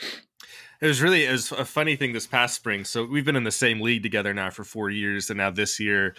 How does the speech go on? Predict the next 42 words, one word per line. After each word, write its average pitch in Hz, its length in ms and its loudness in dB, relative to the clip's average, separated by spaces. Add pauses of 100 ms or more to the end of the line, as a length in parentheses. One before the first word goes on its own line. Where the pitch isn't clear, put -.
(320)
uh, 95 240 2
you 120 180 -2
guys 110 140 2
added 98 260 2
another 95 300 0
high 110 140 0
school 110 240 -4
over 98 100 -2
there 98 80 0
in 92 120 -4
Bend. 98 340 0
So 98 100 -8
it 92 60 -14
kinda 95 200 -2
changed 101 360 -4
the 104 80 -8
classification. 104 800 -2
So - 160 -6
you 98 160 -4
moved 98 220 -6
to 90 60 -6
five 101 360 2
A. 98 320 2 (340)
So - 160 -4
we 113 80 2
don't 110 160 2
get 104 180 0
to 92 460 0
necessarily 107 480 -2
play 104 260 0
each 98 160 -2
other 98 240 2
at, 92 220 2
on 98 120 -6
a, 92 120 -8
on 104 60 -6
a 92 100 -8
league 110 240 2
schedule 101 380 -2
basis 98 400 -2
anymore. 101 380 -4
But 101 180 -4